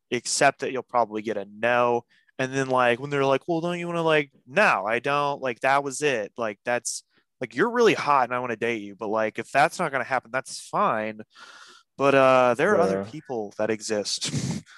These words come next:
Speaker 2: Yeah, yeah, yeah. Does it happen to, does it happen in America?
Speaker 1: Uh, yeah, I mean, there's a little bit more of, like, women will show you they're interested in a way where, like, Asian women won't. Like, it's much more difficult,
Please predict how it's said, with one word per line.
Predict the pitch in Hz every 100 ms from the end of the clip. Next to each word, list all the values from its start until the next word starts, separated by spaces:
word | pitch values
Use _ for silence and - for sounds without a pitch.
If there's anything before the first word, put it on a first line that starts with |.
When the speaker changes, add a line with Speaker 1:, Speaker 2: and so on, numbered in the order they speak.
| -
Speaker 2:
Yeah, | 110 98 92
yeah, | 87 80 67
yeah. | 65 - _ _
Does | 127 160
it | 262
happen | - 127 127 135 127 -
to, | 107 98 92 85 - _ _ -
does | 123
it | 202 202 -
happen | - 101 104 113 101 101 95
in | 85
America? | 87 82 95 135 139 _ _ _ _ _ _ _ -
Speaker 1:
Uh, | 185 185 185 175
yeah, | 185 214
I | 175
mean, | 185 180
there's | 180 180 151 -
a |
little | 143 139
bit | 135 104
more | 104 107 107
of, | 104 101
like, | 101 98 98 95 - _ _ _
women | - 123 131 120
will | 110
show | - - 101
you | 104 101
they're | 104 95
interested | 98 - 104 - 101
in | 98 101
a | 98
way | 95 92 92 92
where, | 92 95 92 95
like, | 92 92 -
Asian | 101 98 107 101
women | 101 98 98 98
won't. | 101 101 -
Like, | 113
it's | 123 151
much | 175 170 -
more | 135
difficult, | 120 113 117 - 107 101 101